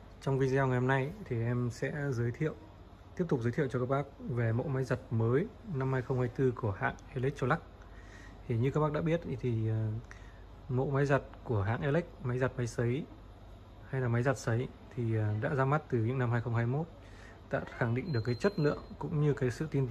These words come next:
tưởng của khách hàng trong, ờ, bốn năm năm vừa qua. Thì tiếp đà cái phát triển từ các mẫu đó thì trong năm hai không hai tư thì hãng đã cho ra mắt một loạt cái mẫu mới từ máy giặt, máy giặt sấy hay là máy sấy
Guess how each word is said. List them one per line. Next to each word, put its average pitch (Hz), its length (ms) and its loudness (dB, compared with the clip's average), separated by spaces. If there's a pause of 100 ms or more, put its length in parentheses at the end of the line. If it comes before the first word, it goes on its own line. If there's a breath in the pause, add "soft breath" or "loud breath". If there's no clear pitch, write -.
tưởng 107 180 4
của 139 120 -2
khách 151 120 -2
hàng 113 320 2
trong, 117 320 0
ờ, 113 260 2 (100)
bốn 113 140 2
năm 131 140 2
năm 123 220 2
vừa 107 160 2
qua. 123 200 8 (1000 loud breath)
Thì 110 260 2
tiếp 196 180 2
đà 117 300 4
cái 110 100 -2
phát 156 180 -4
triển 101 500 2 (180)
từ 117 80 0
các 139 100 2
mẫu 151 140 2
đó 117 280 4
thì 135 80 2 (120)
trong 123 140 2
năm 127 120 2
hai 120 100 2
không 120 120 0
hai 127 80 4
tư 131 300 6
thì 120 60 2
hãng 120 200 2
đã 143 140 -2
cho 131 160 2
ra 127 120 0
mắt 143 280 0
một 117 220 2
loạt 110 220 4
cái - 100 -6
mẫu 127 240 0
mới 120 320 4 (640 loud breath)
từ 117 120 6
máy 110 160 6
giặt, 117 240 6
máy 117 120 4
giặt 123 160 6
sấy 127 400 6
hay 139 200 4
là 120 120 6
máy 110 280 6
sấy 131 420 4